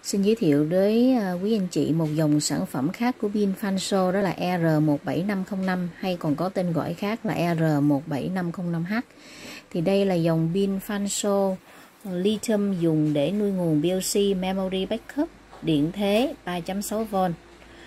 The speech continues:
à, lithium primary. À, đầu pin chưa được tích hợp jack cắm hoặc chân thép vì đa số người sử dụng họ không sử dụng jack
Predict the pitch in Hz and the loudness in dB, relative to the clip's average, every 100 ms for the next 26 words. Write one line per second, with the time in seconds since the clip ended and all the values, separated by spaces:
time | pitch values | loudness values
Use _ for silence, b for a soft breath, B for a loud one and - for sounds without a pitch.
0 | B B - 165 160 156 170 214 208 226 | B B -6 -2 0 2 2 0 0 -2
1 | 208 202 202 196 190 190 185 185 170 - | -2 -2 0 0 0 0 0 -2 -4 -10
2 | - - - - - - - - - - | -20 -20 -20 -20 -20 -20 -20 -20 -20 -20
3 | - - - - - - - - - - | -20 -20 -20 -20 -20 -20 -20 -20 -20 -20
4 | - - - - - - - - - - | -20 -20 -20 -20 -20 -20 -20 -20 -20 -20
5 | - - - - - - - - B B | -20 -20 -18 -18 -18 -20 -20 -20 B B
6 | - 190 180 175 175 180 175 220 226 196 | -14 -6 -2 2 4 4 4 4 4 2
7 | - _ - - 240 233 214 165 147 - | -6 _ -20 -4 4 4 4 2 0 -2
8 | 269 208 151 139 180 226 - 220 277 196 | -4 -4 -4 -4 -6 -6 -4 0 0 -2
9 | 208 190 196 262 - - 185 175 185 185 | -6 -6 -2 -4 -4 -14 -10 -2 0 2
10 | 175 190 196 190 214 208 247 349 - - | 2 0 0 -2 0 2 2 -2 -8 -12
11 | 180 165 147 160 190 151 139 160 151 135 | -2 -2 0 -2 0 0 0 -2 -4 -6
12 | - 196 190 - 175 170 131 147 196 | -6 -4 -4 -4 -2 -2 -2 -4 -6